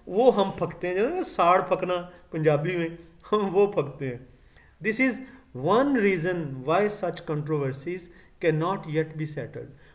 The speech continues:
और कहते हैं यही वजह है कि इस किस्म के झगड़े जो हैं, झगड़े जो हैं उनको settle नहीं किया जा सका जी, उनका हल नहीं तलाश किया जा सका, क्योंकि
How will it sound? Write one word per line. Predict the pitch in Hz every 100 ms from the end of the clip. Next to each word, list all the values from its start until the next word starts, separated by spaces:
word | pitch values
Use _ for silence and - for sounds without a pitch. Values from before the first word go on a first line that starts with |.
| -
और | 226
कहते | 226 233 320
हैं | 233
यही | 190 240 285
वजह | 226 196
है | 190
कि | 185
इस | 196 196
किस्म | 208 220 214
के | 214
झगड़े | 151 143 196
जो | 226 208
हैं, | 180 208 240 - - - _ -
झगड़े | 135 160 160 247
जो | 269 247
हैं | 240 254
उनको | 240 226 240
settle | 240 226 262
नहीं | 262 240
किया | 233
जा | 208 196
सका | 185 175 180
जी, | 214
उनका | 214 196 208
हल | 165 180 214
नहीं | 208
तलाश | 208 170 151 151
किया | 147
जा | 143
सका, | 139 139 190 - - - -
क्योंकि | 262 269 247